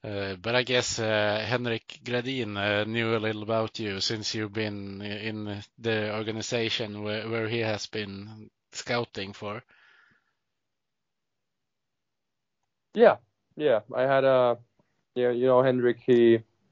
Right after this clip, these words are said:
Speaker 2: he, he definitely knew my game, and he, he knew me, so that was, that was helpful for sure. And, um, it just, uh, like I said, it, it felt like a good fit.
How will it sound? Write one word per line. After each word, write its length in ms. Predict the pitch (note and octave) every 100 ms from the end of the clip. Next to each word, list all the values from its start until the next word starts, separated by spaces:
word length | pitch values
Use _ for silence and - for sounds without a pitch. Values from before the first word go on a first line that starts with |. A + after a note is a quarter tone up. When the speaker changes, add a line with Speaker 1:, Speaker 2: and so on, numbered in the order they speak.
| _
Speaker 2:
he, 260 | C#3 B2 A2
he 180 | B2 B2
definitely 340 | B2 B2 A#2
knew 160 | A2 A2+
my 100 | G#2
game, 380 | G2 G#2+ G#2 G2+
and 400 | F#2+ F#2+ F#2 F#2+
he, 420 | G#2+ G2 F#2+ F#2 - _ _ _
he 100 | -
knew 180 | G2+ G2+
me, 240 | G2+ G#2 G2+
so 200 | G2+ F#2
that 160 | G2+
was, 300 | G2+ G2+ G2+ _ _ _ _ _ -
that 140 | G#2+ A2+
was 140 | A2
helpful 420 | B2 A2 - G2+ -
for 80 |
sure. 400 | G2+ A2 A2 G2 -
And, 360 | - F2 E2+ E2+
um, 360 | E2+ E2+ E2 - _ _ _ _ _ _ _ _ -
it 180 | G2 F2+
just, 280 | G#2+ -
uh, 400 | G2+ F#2+ F#2 E2+ E2 _ _ _ _
like 160 | G2 G2
I 60 | G#2+
said, 160 | G#2
it, 200 | F#2+ F#2+ -
it 160 | G#2+
felt 200 | A#2+ G#2+
like 100 | G2
a 20 |
good 160 | - -
fit. 220 | - F2